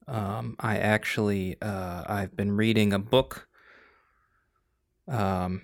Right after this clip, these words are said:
that's actually overstating it. I read one sermon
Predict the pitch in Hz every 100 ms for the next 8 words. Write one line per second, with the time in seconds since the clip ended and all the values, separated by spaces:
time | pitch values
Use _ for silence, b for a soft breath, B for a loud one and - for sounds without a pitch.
0 | _ 135 117 - 104 - 101 92 104 101
1 | - 104 104 104 101 - - 113 110 113
2 | 101 98 98 107 117 117 120 117 - -
3 | - - 127 120 90 87